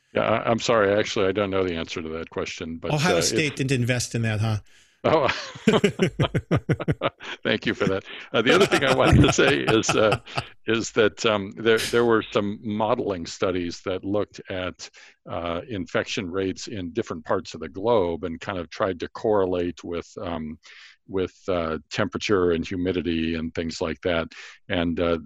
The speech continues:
Speaker 1: it did seem that the temperate zones, of which we are, uh, unfortunately in one, uh, had higher rates of disease than, uh, the other two zones. So, um, and,
Speaker 2: What are
Speaker 1: and
Speaker 2: the other
Speaker 1: it
Speaker 2: two zones?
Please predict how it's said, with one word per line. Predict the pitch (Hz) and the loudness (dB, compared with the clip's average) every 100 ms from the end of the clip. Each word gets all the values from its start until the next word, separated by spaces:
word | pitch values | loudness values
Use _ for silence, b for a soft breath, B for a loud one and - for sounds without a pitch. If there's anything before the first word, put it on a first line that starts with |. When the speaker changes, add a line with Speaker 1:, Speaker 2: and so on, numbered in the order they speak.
| - | -6
Speaker 1:
it | 85 - | -8 -2
did | 107 | -4
seem | - 117 101 90 | 0 0 0 0
that | 90 82 | 0 0
the | - 82 | -2 -2
temperate | - 117 90 76 | 0 0 -2 -2
zones, | 90 85 90 95 | -4 -4 -4 -6
of | 78 | -6
which | 92 - | -6 -6
we | 92 90 | -4 -2
are, | 82 82 85 87 | 0 -2 -4 -6
uh, | 85 87 | -10 -8
unfortunately | 87 85 - 90 - 87 80 85 80 - | -8 -6 -2 -2 -2 -6 -6 -6 -6 -6
in | 98 85 | -6 -6
one, | 80 82 85 B B B - | -6 -6 -8 B B B -6
uh, | 95 82 85 82 80 - | -4 -2 0 -2 -4 -6
had | - 92 78 - - 78 - - | 0 0 0 -10 -14 -14 -12 -2
higher | 107 98 | 2 2
rates | 87 92 - | 4 2 0
of | - | -6
disease | - - 95 90 80 - | -8 -6 -2 -2 -2 -6
than, | 82 80 90 | -6 -6 -8
uh, | 95 82 78 | -8 -10 -8
the | 82 | -6
other | 85 | -8
two | - - | -8 -10
zones. | 71 80 73 - - B B | -10 -10 -12 -14 -18 B B
So, | - 92 82 80 85 | -4 -2 0 -2 -6
um, | 82 80 78 87 - | -6 -4 -6 -8 -8
and, | 101 | -2
Speaker 2:
What | 147 156 | 2 2
are | |
Speaker 1:
and | 160 | 2
Speaker 2:
the | 147 | 0
other | 143 147 | 2 2
Speaker 1:
it | - | 2
Speaker 2:
two | 123 | 2
zones? | 110 117 113 113 - | 2 0 -2 -4 -6